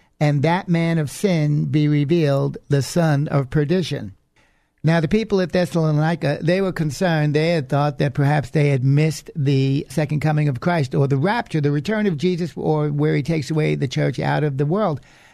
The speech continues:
And they were concerned about that. And Paul felt necessary that he needed to go ahead and write a letter. And I want to remind you, "Let no man." Remember, anytime there's a word after let,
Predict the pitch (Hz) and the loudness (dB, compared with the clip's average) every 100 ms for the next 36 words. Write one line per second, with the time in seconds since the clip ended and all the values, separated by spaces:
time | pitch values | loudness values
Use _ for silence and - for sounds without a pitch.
0 | - 170 196 202 175 170 202 208 143 123 | -2 0 2 2 0 0 0 2 2 0
1 | 113 131 - 127 165 151 156 160 156 147 | 0 -4 -4 -4 -2 -2 0 -2 0 0
2 | 147 147 131 156 151 147 143 151 151 135 | -2 -4 -2 0 2 2 2 2 0 -2
3 | 139 147 147 147 135 135 131 139 185 139 | -4 -2 0 0 0 0 2 0 0 -2
4 | 113 - _ _ - - - - 165 165 | -6 -12 _ _ -20 -20 -20 -2 0 2
5 | 170 175 - _ _ _ 165 170 170 170 | 2 0 -4 _ _ _ 0 0 0 -2
6 | - - 165 151 156 165 180 160 143 147 | -8 -14 -2 2 2 2 2 2 2 0
7 | - - 170 185 170 160 156 156 156 143 | -2 0 0 0 0 2 2 2 2 2
8 | 147 196 214 151 151 151 180 175 170 160 | 2 2 2 0 0 -2 -2 0 0 0
9 | 160 151 147 143 143 147 147 139 131 131 | 0 0 0 0 0 2 2 0 2 2
10 | 143 160 135 135 | 4 2 0 -6